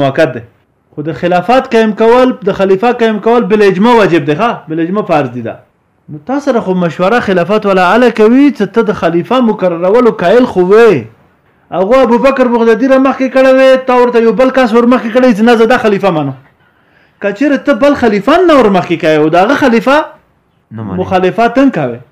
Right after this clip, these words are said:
Speaker 1: دې معنی دا ده چې ته خلیفه سره مخالفت نشته، ته خلافت سره مخالفت دی. ته خلافت بنیادي نه منې. ته د الله د دغه حکم منکر یې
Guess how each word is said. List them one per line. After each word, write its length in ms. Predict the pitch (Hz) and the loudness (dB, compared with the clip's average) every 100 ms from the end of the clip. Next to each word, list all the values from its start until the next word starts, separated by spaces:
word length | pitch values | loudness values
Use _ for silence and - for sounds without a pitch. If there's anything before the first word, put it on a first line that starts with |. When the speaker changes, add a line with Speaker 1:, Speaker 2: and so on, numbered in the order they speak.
| _ 147 160 | _ -16 -8
Speaker 1:
دې 100 | 208 | -2
معنی 180 | 190 214 | 0 0
دا 140 | 202 254 | 2 0
ده 100 | 233 | 0
چې 80 | 190 | -4
ته 40 | 208 | -6
خلیفه 380 | 196 165 170 196 | -2 -2 -2 -4
سره 100 | 160 | -4
مخالفت 540 | 156 147 143 143 170 202 | -6 -6 -6 -4 -6 -6
نشته، 200 | 240 240 | -6 -4
ته 140 | 233 226 | -2 -4
خلافت 540 | 196 175 240 294 247 | 0 -2 0 0 0
سره 80 | 208 | -2
مخالفت 500 | 165 147 127 120 117 | -2 -4 -4 -6 -8
دی. 80 | 117 - _ _ | -14 -20 _ _
ته 80 | 285 214 | -4 0
خلافت 460 | 190 170 254 311 233 | 0 2 0 0 2
بنیادي 300 | 226 208 202 | 2 2 2
نه 100 | 170 | -2
منې. 260 | 123 104 - _ _ _ _ _ - | -4 -8 -18 _ _ _ _ _ -6
ته 60 | |
د 80 | 254 | -2
الله 240 | 220 240 240 | 2 2 2
د 80 | 220 | 2
دغه 240 | 254 208 277 | 2 4 4
حکم 180 | 294 220 | 4 2
منکر 320 | 185 160 156 | 2 0 -2
یې 180 | 127 117 | -2 -6